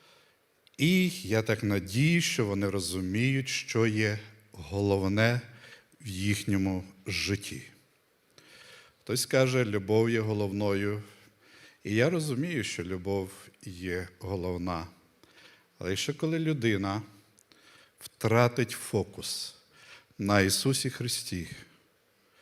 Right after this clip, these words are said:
чи збереже вона любов, чи збереже вона добрі відносини,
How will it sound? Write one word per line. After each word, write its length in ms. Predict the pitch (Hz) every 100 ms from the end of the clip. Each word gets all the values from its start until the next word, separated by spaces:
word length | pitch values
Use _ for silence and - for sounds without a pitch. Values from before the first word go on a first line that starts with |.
| _ _ _ _ _ _ _ _ _ _ _ _ _ _ _ _ _ _ _
чи 240 | - -
збереже 540 | 117 117 117 123 120 139
вона 240 | 123 107
любов, 460 | 95 87 85 82 90 - - _ _ _ -
чи 200 | - 87
збереже 480 | 85 90 104 101 120
вона 240 | 143 147
добрі 300 | 135 135 131
відносини, 760 | 120 95 92 92 - 90 90